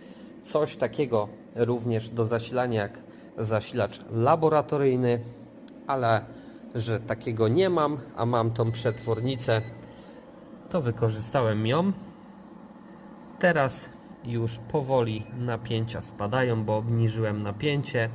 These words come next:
Ustawiłem próg naładowania o pięć miliwoltów więcej, czyli ładowałem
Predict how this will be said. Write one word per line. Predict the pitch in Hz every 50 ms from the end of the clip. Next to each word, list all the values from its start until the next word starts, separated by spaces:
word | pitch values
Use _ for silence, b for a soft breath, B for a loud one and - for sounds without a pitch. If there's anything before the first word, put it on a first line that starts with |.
| B B B B B B B B B B -
Ustawiłem | - 175 165 170 - - 151 143 135 143 147 131 117 113 113 113 - - - - - - - -
próg | - 139 143 156 123 120 - - 117
naładowania | 120 123 127 120 120 113 107 110 107 107 120 131 135 131 123 117 107 104
o | - 113 113
pięć | 117 - 143 139 127 117 113 - - - - -
miliwoltów | 123 123 139 160 175 165 135 123 117 110 120 117 110 104 - 110 101 - - - - 117 113
więcej, | 110 120 143 147 160 160 151 - - 135 127 123 123 123 120 - - - -
czyli | - - 117 113
ładowałem | 110 110 107 104 110 107 110 120 110 107 104 107 107